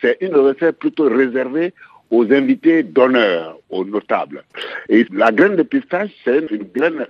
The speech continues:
oléagineuse qu'on grille, qu'on, on écrase, on obtient une pâte. Et c'est cette pâte-là qu'on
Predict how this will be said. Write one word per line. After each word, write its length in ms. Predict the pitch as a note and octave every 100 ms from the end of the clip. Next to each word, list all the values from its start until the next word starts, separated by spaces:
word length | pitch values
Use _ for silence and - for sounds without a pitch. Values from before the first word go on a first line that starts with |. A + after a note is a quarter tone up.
| -
oléagineuse 800 | B2 B2 G#2+ G2+ G#2 C#3 F#3+ D3 F#2 _ _ - - - -
qu'on 220 | A#2+ G#2 - -
grille, 560 | D#3+ C#3+ F3+ F#3+ F3 -
qu'on, 500 | A#2+ G2+ F#2 F2+ F2
on 220 | E2+ F#2
écrase, 540 | A2 A#2 D3+ E3+ F#3 F#3+
on 260 | A#2+ G2+ G#2
obtient 280 | G#2+ A#2+ G#2+
une 200 | G#2+ F#2 -
pâte. 320 | D3+ G3 - E2 - - - -
Et 100 | G#2
c'est 140 | A2 G#2+
cette 180 | D3+ -
pâte-là 600 | D3+ C#3 A2 A2+ C#3 D#3 -
qu'on 340 | A#2 G2+ F#2